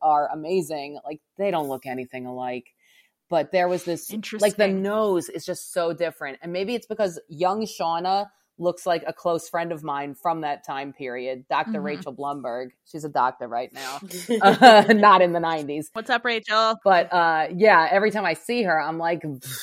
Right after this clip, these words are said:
Speaker 1: "There's Blumberg. Where am I?"
Speaker 2: Yeah.
Speaker 1: You know? And, like,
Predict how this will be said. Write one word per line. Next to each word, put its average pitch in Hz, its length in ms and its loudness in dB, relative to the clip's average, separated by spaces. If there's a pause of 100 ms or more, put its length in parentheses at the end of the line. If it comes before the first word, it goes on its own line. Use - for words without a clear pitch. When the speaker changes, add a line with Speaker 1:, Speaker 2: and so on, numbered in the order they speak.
Speaker 1:
"There's 170 220 4
Blumberg. 226 560 6
Where 185 220 4
am 202 100 0
I?" 226 540 4
Speaker 2:
Yeah. 196 140 -4
Speaker 1:
You 175 60 2
know? 180 420 2 (120)
And, 170 460 0 (100)
like, 180 320 2